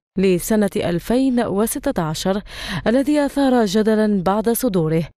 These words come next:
والذي زاد من حدته تهديد الناقلين بتطبيق تسعيرات ارتجالية، حيث تم تشكيل فوج عمل مختلط مكلف بتحديد التسعيرات الجديدة،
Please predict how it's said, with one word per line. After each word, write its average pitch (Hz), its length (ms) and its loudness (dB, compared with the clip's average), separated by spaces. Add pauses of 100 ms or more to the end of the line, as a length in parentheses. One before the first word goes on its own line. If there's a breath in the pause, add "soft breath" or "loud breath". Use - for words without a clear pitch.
(160)
والذي 175 380 2
زاد 202 320 0
من 165 240 0
حدته 214 640 -2
تهديد 170 440 0
الناقلين 180 800 0 (240)
بتطبيق 185 800 0
تسعيرات 185 520 -2 (240)
ارتجالية، 190 800 -2 (240)
حيث 175 260 -2 (180)
تم 196 260 2
تشكيل 190 600 0
فوج 220 400 0
عمل 185 760 0
مختلط 190 680 -2 (260)
مكلف 254 680 0
بتحديد 226 760 0
التسعيرات 175 680 -2
الجديدة، 185 640 0